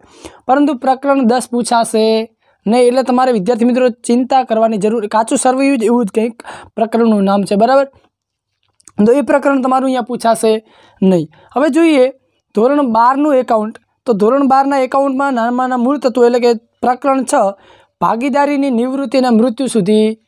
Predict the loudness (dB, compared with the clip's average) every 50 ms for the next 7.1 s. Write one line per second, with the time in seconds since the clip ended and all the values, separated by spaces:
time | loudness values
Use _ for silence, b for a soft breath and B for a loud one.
0 | _ _ _ _ _ _ -6 -6 -4 -2 -2 -2 0 0 0 2 2 4 4 2
1 | 2 0 0 -2 -6 -6 -4 -4 -4 -2 0 0 0 2 2 2 2 2 2 2
2 | 2 0 0 0 0 0 -2 B B B B B B B -4 -4 -2 0 0 0
3 | 0 0 0 -2 -2 -2 0 0 0 0 0 0 -2 -2 -2 -2 -2 -2 0 2
4 | 2 2 2 2 2 2 0 0 -2 -6 b b b b b b b b _ -6
5 | -2 0 2 2 2 2 2 0 0 0 0 0 0 0 0 -2 -2 -2 -4 -2
6 | -2 -2 0 0 0 0 0 0 -2 -2 -2 -2 -2 0 0 0 0 -2 -4 -6
7 | -8 -10